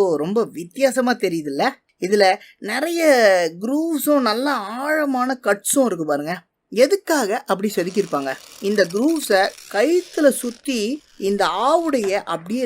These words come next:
லிஃப்ட் பண்றதுக்காக இந்த மாதிரி டிசைன் பண்ணியிருப்பாங்களோ?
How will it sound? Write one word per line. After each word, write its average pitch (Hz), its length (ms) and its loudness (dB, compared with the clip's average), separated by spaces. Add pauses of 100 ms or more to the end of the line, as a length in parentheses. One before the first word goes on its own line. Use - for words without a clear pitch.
லிஃப்ட் 262 400 -2
பண்றதுக்காக 208 880 0 (320)
இந்த 202 220 -2
மாதிரி 175 360 -4 (100)
டிசைன் 202 360 0
பண்ணியிருப்பாங்களோ? 156 560 0